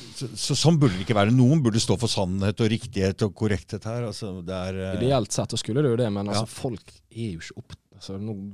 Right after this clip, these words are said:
Speaker 2: løfter vi et blikket litt høyere oppe, men folk flest virker ikke så opptatt av sannhet lenger.
Speaker 1: Nei.
Speaker 2: Det handler om at vi alle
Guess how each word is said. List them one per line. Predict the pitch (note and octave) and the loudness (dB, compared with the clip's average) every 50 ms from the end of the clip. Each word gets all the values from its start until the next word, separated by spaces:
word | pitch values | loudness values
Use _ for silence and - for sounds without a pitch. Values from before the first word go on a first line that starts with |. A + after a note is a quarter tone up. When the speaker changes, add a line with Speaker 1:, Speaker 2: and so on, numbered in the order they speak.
| G#2 A2 A#2 | -10 -6 -6
Speaker 2:
løfter | A#2 - - - | -6 -4 -2 0
vi | C3 A#2+ | 2 2
et | A2+ A2 A#2 | 2 2 2
blikket | B2+ B2+ B2 B2+ - A2+ G#2+ | 2 2 0 0 -2 -4 -4
litt | G#2+ - - | -4 -4 -4
høyere | G#2 G#2 G#2+ G2 G2+ G#2 | -2 -2 -2 -2 -4 -6
oppe, | _ - G2+ | _ -10 -12
men | F#2+ F2 | -12 -12
folk | - - C#3+ A#2+ - | -10 -10 -10 -8 -6
flest | - D3 - - G2+ | -6 -8 -4 -4 -6
virker | - - C3+ | -6 -6 -8
ikke | - G2+ G#2+ | -6 -6 -6
så | A#2 G#2 - _ _ _ - | -6 -6 -8 _ _ _ -20
opptatt | - - A2 F#2+ | -14 -14 -12 -8
av | F#2 - | -6 -6
sannhet | - - A2+ G#2+ G2 - - F#2 | -6 -4 -6 -8 -8 -10 -12 -12
lenger. | E2+ F2 E2 D#2+ - _ _ _ _ F#2 | -12 -12 -12 -14 -18 _ _ _ _ -8
Speaker 1:
Nei. | E2+ D#2+ C#2+ | -6 -6 -6
Speaker 2:
Det | - - G#2 | -8 -8 -6
handler | G#2+ A#2 C3 | -4 -2 -2
om | C3 A#2 | -2 -2
at | A2 | -2
vi | A#2 A2+ | -4 -4
alle | A#2 | -2